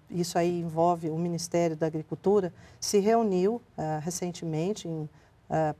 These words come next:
pra poder discutir, junto com s-, diferentes entomologistas da Embrapa, né, e colocando junto informações de literatura que existem, porque é uma praga muito bem estudada, como eu já mencionei antes, pelo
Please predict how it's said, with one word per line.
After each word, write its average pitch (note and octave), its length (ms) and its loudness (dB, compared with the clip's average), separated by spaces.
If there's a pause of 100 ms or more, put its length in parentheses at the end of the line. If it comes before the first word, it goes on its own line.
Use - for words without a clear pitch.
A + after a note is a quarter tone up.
pra G3 140 2
poder G3+ 340 4
discutir, G3 560 -6 (100)
junto F#3 300 -6
com F#3 320 -4 (320)
s-, - 240 -10
diferentes G3+ 760 -2
entomologistas F#3+ 920 -2
da E3+ 140 0
Embrapa, D#3+ 500 0 (200)
né, F#3 280 0 (340)
e E3+ 60 0
colocando G3 680 0
junto F3 500 -4
informações F#3+ 640 0
de A#3 60 -2
literatura G3 640 2
que G3 120 -2
existem, F3+ 560 -2
porque F#3+ 160 -2
é F#3+ 40 2
uma G3 140 2
praga E3+ 280 2
muito F3+ 320 -4 (100)
bem E3+ 280 -2
estudada, E3+ 640 2 (320)
como F3 120 -2
eu E3 40 -2
já E3 100 -4
mencionei E3 480 -2
antes, E3+ 220 -4
pelo F3 260 -2